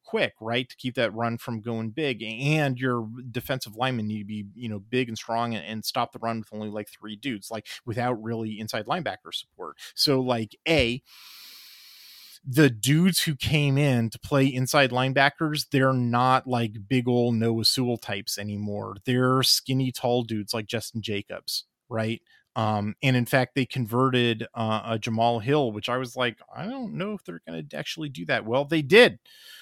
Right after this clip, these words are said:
right? So they got basically guys who are supposed to be playing D Bs and any other, like, look at the way that Justin Jacobs is built.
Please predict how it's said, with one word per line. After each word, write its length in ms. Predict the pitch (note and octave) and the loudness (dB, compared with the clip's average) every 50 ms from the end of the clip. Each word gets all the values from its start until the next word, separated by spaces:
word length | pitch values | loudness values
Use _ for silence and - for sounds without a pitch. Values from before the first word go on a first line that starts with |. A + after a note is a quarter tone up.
| - _ - | -20 _ 4
right? 240 | C3 D3 E3+ D3+ - | 6 6 6 6 4
So 80 | - | 4
they 140 | D3+ E3 F3 | 4 6 6
got 200 | F3+ A3 F#3 D3 | 6 6 4 6
basically 460 | - E3 E3+ F3 - - - F#3 F3 | 4 6 6 6 4 2 2 0 0
guys 320 | D#3 C#3+ D3 C3+ C3+ C3 - | 2 4 4 4 4 2 -2
who 120 | - C#3+ C#3 | -4 -4 -2
are 60 | B2 | -2
supposed 440 | - - A#2+ - - C3+ D3+ D3+ - - | -2 -4 -2 0 0 2 2 0 -2 -4
to 40 | D#3 | -8
be 120 | E3 E3 | -8 -10
playing 400 | - - - D3 C#3+ C#3 C#3 B2+ | -8 -6 -4 -2 -2 0 -2 -2
D 180 | A#2 C3 B2 A#2 | 0 -2 -2 0
Bs 380 | A#2+ B2 A#2+ A2 G#2+ G2+ - | 0 0 0 0 -2 -4 -4
and 120 | A2+ A2+ A#2 | -4 -2 -2
any 240 | B2 C3 C#3 C3+ | -2 -2 0 2
other, 240 | C3 C3 B2+ B2+ A#2+ | 2 2 2 2 0
like, 180 | A#2 A2+ A2+ G#2 | -2 -2 -4 -4
look 280 | A#2+ A2+ A#2 D#3 E3 - | -4 2 4 4 4 4
at 120 | A3 E3+ | 0 -2
the 60 | - | -2
way 200 | E3 D3 C#3+ C#3+ | 0 2 2 2
that 140 | C#3+ C#3 A#2 | 2 0 -2
Justin 340 | - - A#2+ - - - A#2 | -2 -2 -2 -2 -4 -6 -6
Jacobs 400 | G#2+ - A2 A2 - - - - | -4 -4 -4 -4 -6 -12 -16 -14
is 120 | A2 G2+ | -14 -14
built. 340 | G2 _ F#2+ - - - - | -10 _ -10 -10 -10 -14 -20